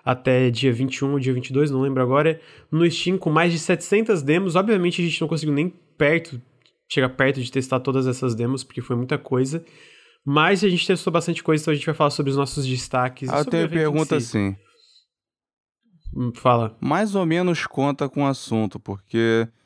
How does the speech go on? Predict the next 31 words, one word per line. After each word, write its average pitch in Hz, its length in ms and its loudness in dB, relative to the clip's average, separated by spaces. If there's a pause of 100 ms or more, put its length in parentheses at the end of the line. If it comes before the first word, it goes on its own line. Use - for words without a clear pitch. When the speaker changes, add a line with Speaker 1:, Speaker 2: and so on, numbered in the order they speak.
(140)
Speaker 2:
enquanto 127 420 -2
tava 139 200 -2
rolando 123 340 2
o 120 40 -4
festival 98 680 -2
e 120 140 0
a 117 140 2
E 95 40 -4
três, 127 460 0 (680)
tinha - 180 -4
uma 127 160 2
cambada 127 560 0
de 135 140 0
influencer, 117 840 0
streamer 107 480 -4
e - 20 -6
tal, 107 240 0
jogando 110 380 0
Phantom 117 420 -2
Abyss. 98 420 -2
Agora 113 320 2
tu 147 200 -6
jogou. 117 560 0 (880)
Como 117 180 0
é 135 80 2
que - 120 -16
tá? 92 520 0
É - 100 -6
maneiro 110 420 2
o - 20 0
jogo? 107 460 -2